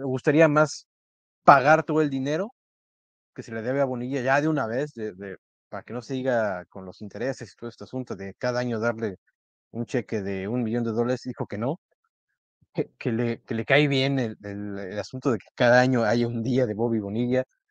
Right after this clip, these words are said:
Entonces, eh, Steve Cohen por lo menos no le va a dar todo el dinero a, a Bonilla que se le debe de un solo tirón. Él quiere continuar con el día especial <laughs> dedicado a este pelotero, a este pelotero que recibe,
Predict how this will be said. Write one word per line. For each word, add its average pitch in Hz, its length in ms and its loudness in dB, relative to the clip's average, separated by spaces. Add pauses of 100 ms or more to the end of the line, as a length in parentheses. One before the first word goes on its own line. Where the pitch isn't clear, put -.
(220)
Entonces, 107 640 -4
eh, 101 120 -12
Steve - 240 -8
Cohen 113 340 -4
por 92 180 -10
lo 92 80 -6
menos 110 300 -4
no 143 280 10
le 139 80 8
va 135 140 10
a 131 40 8
dar 131 220 6
todo 127 220 4
el 120 60 0
dinero 117 360 2
a, 107 140 4
a 92 140 -4
Bonilla 107 420 -4
que - 80 -16
se - 120 -16
le 95 100 -4
debe 113 300 0
de 101 100 -6
un 107 180 -6
solo 104 340 -6
tirón. 139 340 2 (600)
Él 101 320 -6
quiere 113 180 -2
continuar 104 440 -4
con 98 220 -6
el 92 200 -6
día 117 340 2 (340)
especial 113 720 -2
<laughs> - 40 -14
dedicado 113 440 0
a - 20 2
este 113 200 -2
pelotero, 104 540 -6
a 117 100 2
este 110 180 -4
pelotero 135 400 2
que - 100 -10
recibe, 117 380 0